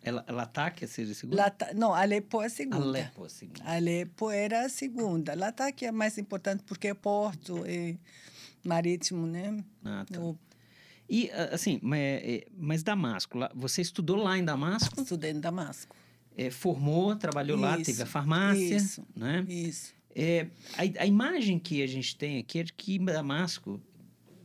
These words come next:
Speaker 1: vamos esquecer as questões de guerra, né? Mas, assim,
Speaker 2: Sim.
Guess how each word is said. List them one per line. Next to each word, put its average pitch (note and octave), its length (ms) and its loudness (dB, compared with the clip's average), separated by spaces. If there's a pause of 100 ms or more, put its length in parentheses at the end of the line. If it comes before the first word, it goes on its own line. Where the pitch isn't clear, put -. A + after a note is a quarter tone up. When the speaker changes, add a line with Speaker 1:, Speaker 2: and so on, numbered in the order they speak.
Speaker 1:
vamos C#3 560 -2
esquecer - 360 -14
as G#2 80 -10
questões G#2 320 -10
de G2 60 -14
guerra, A2 360 -8
né? A2+ 60 -6
Mas, C3 220 -4
assim, F#3 180 -4
Speaker 2:
Sim. G3 60 -12